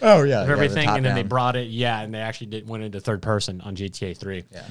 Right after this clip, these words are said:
Speaker 2: But that's gonna be cool. But the G T A six rumors that I wanna talk about, 'cause there's a lot of 'em out there, there's a lot of horse shit.
Speaker 1: Mm-hmm.
Speaker 2: Uh, the two that keep popping up that I see, and they're both very similar, and it, it, it's only gonna be a situation where one of them is gonna be true.
Speaker 1: Yeah.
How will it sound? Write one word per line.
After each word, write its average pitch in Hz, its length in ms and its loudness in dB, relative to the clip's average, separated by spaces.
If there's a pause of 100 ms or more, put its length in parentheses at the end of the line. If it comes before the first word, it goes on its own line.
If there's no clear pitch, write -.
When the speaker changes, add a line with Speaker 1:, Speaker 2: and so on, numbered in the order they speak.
Speaker 2:
But 131 120 0
that's 208 220 4
gonna 185 140 2
be 135 100 2
cool. 127 220 4
But 135 160 2
the 131 80 0
G 165 220 0
T 233 160 -2
A 160 100 4
six 143 320 0
rumors 110 220 0
that 110 100 0
I 113 60 4
wanna 110 160 -2
talk 110 240 -2
about, 90 100 -14
'cause 113 140 -6
there's 143 140 -6
a 117 40 -8
lot 107 300 -2
of 104 80 -8
'em 101 80 -10
out 104 140 -10
there, 120 100 -10
there's 95 120 -8
a 87 40 -10
lot 98 260 -2
of 90 80 -4
horse 104 220 0
shit. 117 260 0
Speaker 1:
Mm-hmm. 98 260 -12 (640)
Speaker 2:
Uh, 127 260 4
the 117 120 0
two 156 260 4
that 147 220 -2
keep - 220 -6
popping 131 380 2
up 98 220 -6 (540)
that 117 120 -4
I 117 160 0
see, 104 360 -6
and 110 160 -6
they're 101 100 -6
both 110 240 -8
very 110 140 -2
similar, 104 320 -4
and 98 280 -8
it, 110 160 -10
it, 110 220 -6
it's 117 160 -4
only 151 140 4
gonna 135 120 2
be 131 80 4
a 123 40 2
situation 117 560 -4
where 101 100 -6
one 117 300 -2
of 113 100 -6
them 110 160 -2
is 98 80 -4
gonna 104 180 -2
be 95 100 -4
true. 87 280 -4 (100)
Speaker 1:
Yeah. 101 200 -6